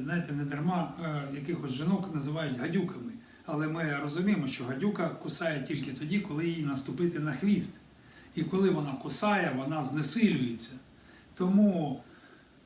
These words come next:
не забудьте попросити пробачення, якщо ви наступили комусь на хвіст. І розумійте, що ця Божа, е, Боже створіння, воно знесилено саме конфліктом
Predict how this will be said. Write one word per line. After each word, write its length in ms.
не 340
забудьте 540
попросити 540
пробачення, 680
якщо 280
ви 100
наступили 580
комусь 380
на 80
хвіст. 520
І 80
розумійте, 640
що 320
ця 520
Божа, 420
е, 40
Боже 280
створіння, 680
воно 240
знесилено 800
саме 580
конфліктом 640